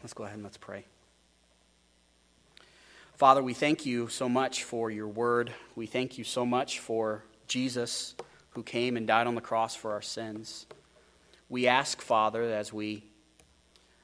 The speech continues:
leave this place, that we would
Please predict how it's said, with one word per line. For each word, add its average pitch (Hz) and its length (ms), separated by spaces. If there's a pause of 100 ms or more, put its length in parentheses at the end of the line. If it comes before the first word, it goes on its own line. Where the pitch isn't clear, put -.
(140)
leave 139 300
this 139 180
place, - 720 (320)
that 107 220
we 120 200
would 117 400